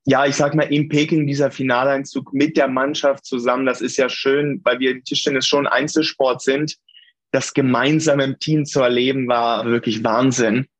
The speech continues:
Das aber alleine zu schaffen, was wirklich sehr, sehr wenig Europäer vorher zu schaffen,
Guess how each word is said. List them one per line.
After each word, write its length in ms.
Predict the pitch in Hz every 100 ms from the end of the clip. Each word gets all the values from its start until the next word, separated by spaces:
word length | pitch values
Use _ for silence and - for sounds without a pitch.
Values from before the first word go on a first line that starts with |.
| _ - - - _ _ _ _ -
Das 200 | 143 175
aber 340 | 156 156 147 - _ _ -
alleine 600 | 131 123 120 180 202 190
zu 160 | 165
schaffen, 420 | - 135 139 156
was 220 | 135 127 143
wirklich 240 | 143 135
sehr, 160 | 135 143
sehr 180 | 147
wenig 300 | 135 147 156
Europäer 500 | 135 131 131 143 147
vorher 280 | 139 143 135
zu 120 | -
schaffen, 460 | 127 127 127 139 131